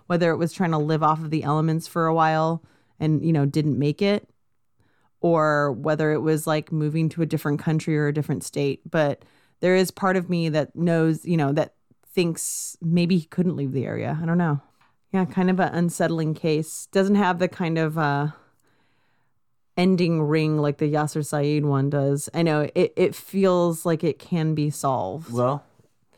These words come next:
Speaker 2: no one probably thought the Yasser Saeed one would be solved, and it is. So, I mean, maybe this dude will turn up.
Speaker 1: Yeah. Well, Yasser Saeed was on the run for twelve years. This guy is closer to, like, nineteen, twenty years. So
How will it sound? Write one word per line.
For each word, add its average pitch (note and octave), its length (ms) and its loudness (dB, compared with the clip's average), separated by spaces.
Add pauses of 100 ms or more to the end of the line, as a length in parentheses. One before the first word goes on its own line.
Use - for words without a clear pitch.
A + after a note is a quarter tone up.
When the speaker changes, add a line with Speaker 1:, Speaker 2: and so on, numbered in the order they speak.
(420)
Speaker 2:
no A2+ 220 2
one A#2 240 4
probably A2 400 0
thought G2+ 400 -4
the G2+ 280 -2
Yasser G#2+ 520 -2
Saeed G#2 400 -2
one G2 200 0
would F2 120 -4
be F#2 120 -6
solved, G2 440 -6
and F#2 320 -4 (100)
it F#2+ 180 -6
is. G2+ 280 0
So, G2 360 -4
I G2 140 -2
mean, G#2 140 2
maybe B2 380 2
this A#2+ 220 -4
dude B2 220 -2
will B2 80 0
turn C3+ 220 -2
up. B2+ 180 -4 (140)
Speaker 1:
Yeah. E3 320 -6 (360)
Well, G#3+ 160 2
Yasser D4 160 -2
Saeed B3 360 2
was G#3+ 120 2
on G3+ 180 4
the F#3 140 2
run F3 360 0
for F3 140 -8
twelve F3+ 420 0
years. D3+ 260 -2
This E3+ 160 -4
guy F3 140 0
is E3 120 2
closer E3+ 380 -2
to, D#3 60 -2
like, D3+ 200 -2
nineteen, D#3 400 -2
twenty D#3 380 0
years. C3 380 -4
So D3 540 -2